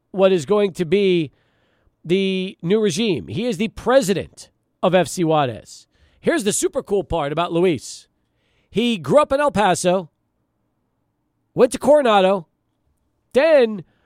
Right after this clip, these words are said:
went to New York and Saint John's University, graduated with an M B A from Northwestern, and started working in the M L S League offices,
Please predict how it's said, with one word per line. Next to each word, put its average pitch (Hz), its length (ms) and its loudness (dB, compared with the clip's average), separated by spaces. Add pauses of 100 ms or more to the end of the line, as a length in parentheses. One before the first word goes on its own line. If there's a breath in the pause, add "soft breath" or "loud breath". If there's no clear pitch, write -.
(180)
went 233 480 0 (200)
to 185 720 2 (1500)
New 190 160 -2
York 269 540 2 (360)
and 160 100 -4
Saint 254 240 -2
John's 254 260 0
University, 180 720 -2 (560)
graduated 247 600 2
with 233 160 4
an 202 80 0
M 226 140 0
B 226 200 -2
A - 20 -4
from 175 180 -8
Northwestern, 202 840 0 (920)
and 175 220 -2
started 254 460 0
working 180 640 0 (920)
in 156 100 -2
the 180 120 2
M 226 100 0
L 220 160 2
S 208 220 -2 (100)
League 175 240 0
offices, 220 760 0